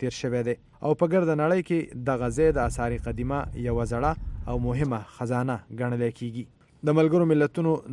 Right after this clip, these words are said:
د ساینس، ثقافت او د کلتور د تحفظ څانګې یا یونسکو مشرې ایرینا بوکووا ویلي دي، د نمرود ښار د ورانولو په سختو ټکو کې غندنه کوي او د دې کار په خلاف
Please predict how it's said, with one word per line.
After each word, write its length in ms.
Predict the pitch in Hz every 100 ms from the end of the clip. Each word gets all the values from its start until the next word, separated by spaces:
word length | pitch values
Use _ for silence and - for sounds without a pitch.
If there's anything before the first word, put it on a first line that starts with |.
| 123
د 180 | 131 123
ساینس، 340 | - 156 147 -
ثقافت 560 | - 120 127 120 147 143 _ 139
او 80 | 131 127
د 120 | 131 123
کلتور 360 | 139 127 - 165 143
د 80 | 131
تحفظ 480 | 127 120 120 156 151 101
څانګې 840 | - - 156 147 131 120 113 -
یا 100 | 127 123 113 127
یونسکو 440 | 139 156 - 131 117 - 123 143
مشرې 580 | 156 - 113 101 _ 175
ایرینا 260 | 180 165 160 135
بوکووا 400 | 135 127 180 156 135
ویلي 260 | 135 165 160
دي، 80 | 156 156 - 131
د 120 | 131 127 127
نمرود 420 | 127 139 143 -
ښار 260 | - 147 135
د 100 | 123
ورانولو 500 | 120 120 123 139 143 123
په 140 | 120 -
سختو 340 | 160 - 123 113
ټکو 260 | 160 139
کې 240 | - 123 117
غندنه 360 | 120 160 175 165
کوي 220 | 151 151
او 380 | - _ - 143
د 160 | 143 147
دې 100 | 180 -
کار 200 | 156 151
په 140 | 127 123
خلاف 340 | 127 135 127